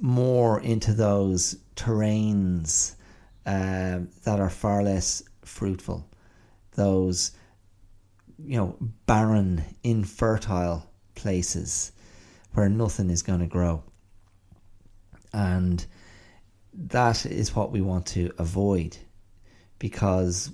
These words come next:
we're trying to cultivate life. We're trying to cultivate a, a, a life worth living.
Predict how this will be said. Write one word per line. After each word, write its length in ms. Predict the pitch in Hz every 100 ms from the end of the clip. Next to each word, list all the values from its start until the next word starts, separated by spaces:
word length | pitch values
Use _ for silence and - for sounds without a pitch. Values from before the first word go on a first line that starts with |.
| -
we're 100 | 107
trying 400 | - 127 120 120
to 480 | - 113 101 95 - - - - _ _
cultivate 840 | - 139 135 127 110 95 87 - - _ _ _ _ _ _ _ _ _ _ _ _ -
life. 520 | 160 262 - - -
We're 80 | -
trying 140 | 175 156
to 80 | 143
cultivate 500 | 151 147 131 120 110
a, 560 | - 110 98 110 -
a, 40 | 104
a 20 |
life 420 | 107 110 - - -
worth 360 | 107 104 90 104
living. 420 | 104 120 80